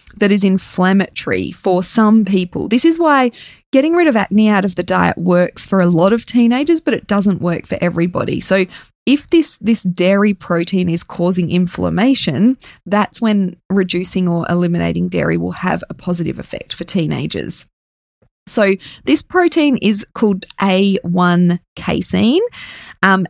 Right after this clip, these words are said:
and it increases inflammation and contributes to higher sebum levels. So going dairy-free can be a bit of a challenge, though, for a lot of teenagers.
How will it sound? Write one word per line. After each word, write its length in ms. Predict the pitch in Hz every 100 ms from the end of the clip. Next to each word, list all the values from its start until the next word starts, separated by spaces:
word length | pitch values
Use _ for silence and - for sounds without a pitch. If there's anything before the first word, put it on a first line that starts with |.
| -
and 160 | 190
it 80 | 190
increases 800 | 185 190 - - 220 233 254 262
inflammation 920 | - 196 175 190 190 175 180 - 185 -
and 220 | 180 185 185
contributes 720 | 208 - 180 185 180 - -
to 480 | - 175 165 165 180 - -
higher 640 | - 185 185 170 156 175 -
sebum 540 | - - 175 170 170
levels. 480 | 139 170 123 127 180
So 300 | - 185 190 - - - - -
going 320 | 262 320 311
dairy-free 920 | 285 214 202 196 - 175 185 302 392 381 _ -
can 180 | 277
be 160 | 269 339
a 40 | 359
bit 100 | 262
of 80 |
a 60 | 190
challenge, 540 | - 170 196 269 247
though, 180 | - -
for 140 | - -
a 60 |
lot 140 | - 165
of 140 | -
teenagers. 880 | - 156 160 90 196 - 220 339